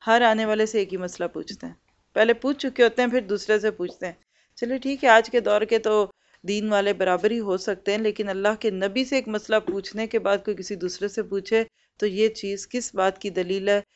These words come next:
کہ اس کے دل میں اللہ کے نبی کا وہ مقام نہیں جو ہونا چاہیے؟ تو لہٰذا اس ساری بات کا خلاصہ کیا ہے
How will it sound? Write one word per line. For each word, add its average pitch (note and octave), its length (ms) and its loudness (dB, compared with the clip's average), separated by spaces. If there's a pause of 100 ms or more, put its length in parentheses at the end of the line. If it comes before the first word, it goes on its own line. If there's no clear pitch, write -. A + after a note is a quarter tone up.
(120)
کہ A#3+ 100 -2
اس A#3+ 140 -4
کے A3 120 2
دل G3 220 0
میں F#3+ 140 -2
اللہ F#3+ 340 -2
کے G3 100 -4
نبی F#3 280 -4
کا F#3+ 120 -4
وہ F#3 160 -4
مقام F3+ 400 -6
نہیں F#3 280 -6
جو F3+ 140 -4
ہونا E3+ 300 -8
چاہیے؟ F3 440 -4 (480)
تو G#3+ 80 -2
لہٰذا G#3+ 560 2 (120)
اس - 220 -8
ساری G3+ 260 2
بات F3+ 320 -2
کا F#3 100 -4
خلاصہ F3+ 400 -2 (100)
کیا F#3 240 0
ہے F#3 200 0